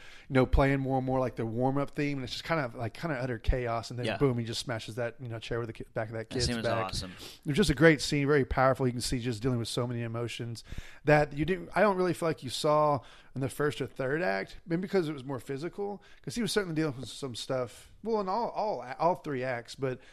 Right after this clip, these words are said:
Speaker 1: for that one, I just, it was good to see some kind of physical come out of it, you know, just chaos, but
Speaker 2: Well,
Speaker 1: I, I
Speaker 2: we,
Speaker 1: really
Speaker 2: we saw
Speaker 1: liked it.
Speaker 2: some more physical stuff come out of that second
Speaker 1: Uh,
Speaker 2: act, too.
Speaker 1: you were ready for that, weren't you?
Speaker 2: <laughs>
Speaker 1: Just pouncing on it. <laughs>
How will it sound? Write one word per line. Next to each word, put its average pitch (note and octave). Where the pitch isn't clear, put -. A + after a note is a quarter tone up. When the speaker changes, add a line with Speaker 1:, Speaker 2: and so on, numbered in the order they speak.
Speaker 1:
for D3
that C#3
one, C#3
I C3
just, A#2+
it A#2+
was A#2
good C#3
to B2
see A#2+
some A#2+
kind G#2+
of G2
physical A2+
come A2+
out A2
of G#2+
it, G#2+
you A#2+
know, G#2+
just -
chaos, B2+
but -
Speaker 2:
Well, C3+
Speaker 1:
I, C3+
I -
Speaker 2:
we, B2+
Speaker 1:
really B2+
Speaker 2:
we A#2
saw -
Speaker 1:
liked F#3+
it. -
Speaker 2:
some C3+
more B2
physical A#2
stuff A#2
come A#2
out G#2+
of G#2+
that E2+
second A#2+
Speaker 1:
Uh, C#3+
Speaker 2:
act, C3
too. B2+
Speaker 1:
you C#3+
were C#3+
ready D#3
for -
that, C3+
weren't C#3
you? C#4
Speaker 2:
<laughs> C3+
Speaker 1:
Just -
pouncing -
on A#2+
it. D3+
<laughs> -